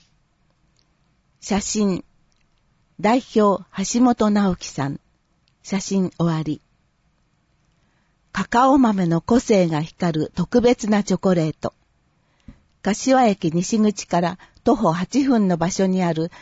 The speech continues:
チョコレート専門店トライバルカカオ。お店の扉を開けた瞬間、ローストしたカカオ豆の香りがふわりと漂い、チョコレートの世界へ招かれたような感覚に包まれます。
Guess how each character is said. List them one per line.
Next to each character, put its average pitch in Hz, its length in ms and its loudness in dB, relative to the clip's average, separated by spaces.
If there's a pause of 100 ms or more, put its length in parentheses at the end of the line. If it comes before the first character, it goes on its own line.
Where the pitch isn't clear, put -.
(140)
チ 185 100 -2
ョ - 40 -2
コ 240 160 2
レ 233 160 4
ー - 20 -2
ト 165 160 -2
専 220 320 0
門 202 200 0
店 151 440 -6
ト 185 120 -4
ラ 233 160 0
イ 240 80 2
バ 220 140 0
ル 202 120 -2
カ 190 160 -6
カ 143 180 -6
オ。 131 140 -10 (1160)
お 196 100 4
店 247 280 2
の 214 140 2
扉 220 420 2
を 214 60 4
開 196 120 0
け 220 140 -4
た 220 160 -4
瞬 202 240 -4
間、 175 320 -4 (420)
ロ 233 200 4
ー 233 40 4
ス - 120 -10
ト 180 140 0
し - 80 -12
た 165 200 -4
カ - 180 -8
カ 240 220 2
オ 240 60 2
豆 185 260 -2
の 160 140 -6
香 180 280 -2
り 185 120 -4
が 165 200 -4
ふ - 160 -4
わ 254 120 2
り 226 120 -2
と 160 140 -8
漂 165 480 -4
い、 143 140 -8 (500)
チ - 80 -2
ョ 190 40 -4
コ 240 120 2
レ 247 140 4
ー 240 40 -2
ト 202 140 -4
の 190 120 -4
世 214 160 -6
界 175 320 -4
へ 165 140 -4
招 190 300 -4
か 254 80 0
れ 240 120 -2
た 196 140 -4
よ 180 140 0
う 165 60 -2
な 160 120 -4
感 190 220 -6
覚 175 280 -8
に 170 160 -6
包 - 300 -8
ま 165 80 -4
れ 160 120 -6
ま 151 120 -8
す。 - 260 -20